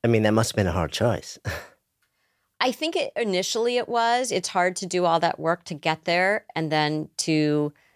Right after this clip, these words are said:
Speaker 2: say goodbye to it. But I also, it felt really right. And, you know, I was in my thirties. I knew I wanted a family. I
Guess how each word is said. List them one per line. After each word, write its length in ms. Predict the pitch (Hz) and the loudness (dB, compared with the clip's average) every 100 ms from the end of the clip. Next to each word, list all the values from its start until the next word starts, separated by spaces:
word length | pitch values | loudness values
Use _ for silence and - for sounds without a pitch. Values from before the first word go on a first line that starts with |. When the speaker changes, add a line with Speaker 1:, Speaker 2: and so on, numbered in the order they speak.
| _ _ | _ _
Speaker 2:
say 180 | - 165 | 0 2
goodbye 380 | 147 143 143 151 | 4 2 2 2
to 220 | - 214 | 2 2
it. 260 | 214 226 - - - - | 4 2 0 -12 -8 0
But 140 | 185 | 2
I 120 | 185 - | 4 2
also, 560 | 185 190 208 185 170 | 2 2 2 2 2
it 120 | 170 156 | 0 -2
felt 400 | - 170 170 _ _ - | 0 2 0 _ _ -2
really 500 | 175 175 170 160 - | 0 2 2 0 -2
right. 400 | 151 160 170 202 | 0 2 2 2
And, 140 | 175 185 | 0 -2
you 60 | 196 | 0
know, 80 | 175 | 2
I 100 | 170 | 2
was 140 | 165 | 0
in 60 | 165 | -2
my 100 | 147 | -4
thirties. 720 | - 185 180 185 180 175 175 - - | 0 0 2 2 2 2 -2 -14 -4
I 80 | 160 | 0
knew 220 | 165 170 | 4 4
I 100 | 180 | 2
wanted 300 | 180 175 170 | 2 0 0
a 60 | 170 | 0
family. 760 | - 170 165 160 160 160 156 156 - - _ - | 2 2 2 2 2 4 2 -2 -12 -20 _ 0
I 600 | 151 156 151 151 151 | 2 4 4 2 0